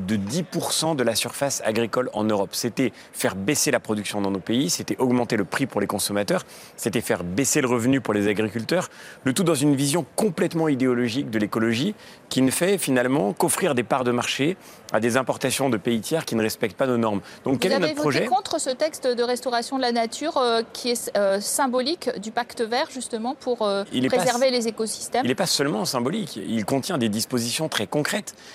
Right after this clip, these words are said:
Speaker 1: Et quand on parle de préserver des écosystèmes, moi je dis au contraire
Speaker 2: Donc
Speaker 1: qu'il
Speaker 2: vous avez
Speaker 1: les met
Speaker 2: voté
Speaker 1: en danger.
Speaker 2: contre.
Speaker 1: On a voté contre avec notre délégation, avec le groupe P P E, en première lecture comme hier.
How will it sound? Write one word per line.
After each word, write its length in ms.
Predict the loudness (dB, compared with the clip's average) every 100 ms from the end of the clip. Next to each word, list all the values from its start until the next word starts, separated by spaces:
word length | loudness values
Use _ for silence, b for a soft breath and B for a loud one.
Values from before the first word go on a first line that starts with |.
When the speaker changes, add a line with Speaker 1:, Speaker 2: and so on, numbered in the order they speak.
| B
Speaker 1:
Et 40 | -2
quand 160 | 0
on 80 | 2
parle 200 | 2 2
de 80 | 0 0
préserver 380 | 0 2 2 0
des 160 | 0
écosystèmes, 480 | 0 -2 -4 -2 2
moi 160 | 2 2
je 100 | -2
dis 180 | 0
au 80 | 0
contraire 320 | 0 -4 -4 -2
Speaker 2:
Donc 100 | 0
Speaker 1:
qu'il 80 | 2
Speaker 2:
vous 60 |
avez 100 | 2
Speaker 1:
les 80 | 2
met 60 | 0
Speaker 2:
voté 160 | 0
Speaker 1:
en 60 | 0
danger. 320 | 0 0 -2 B B -4
Speaker 2:
contre. 140 | 2
Speaker 1:
On 80 | 2
a 80 | 2
voté 280 | 0 0 0
contre 340 | 0 -2 -6 B -4
avec 300 | 0 2 2
notre 160 | 0 2
délégation, 500 | 0 0 -2 -2 0
avec 200 | 0 0
le 80 | 0
groupe 260 | 0 0
P 100 | -2
P 140 | 0 0
E, 200 | 0 -2 B B B -2
en 80 | -2
première 320 | 0 0 0
lecture 420 | 0 -2 -2 -2
comme 220 | -2 2
hier. 400 | 4 2 2 -2